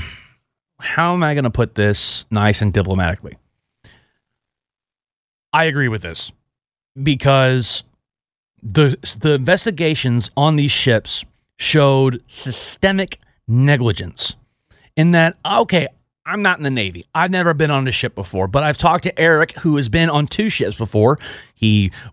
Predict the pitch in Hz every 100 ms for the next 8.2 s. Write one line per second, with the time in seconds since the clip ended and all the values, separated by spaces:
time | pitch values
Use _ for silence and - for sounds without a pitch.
0 | 104 113 120 127 123 120 120 131 135 151
1 | 143 - - 127 151 - 160 147 151 151
2 | 147 147 139 156 147 143 147 160 156 139
3 | 120 110 104 127 - - - - - _
4 | - - 113 170 170 - 175 165 151 139
5 | 110 82 _ _ _ _ _ _ _ _
6 | - - 220 - 247 285 180 156 139 156
7 | _ _ _ 156 160 160 175 156 220 302
8 | 120 117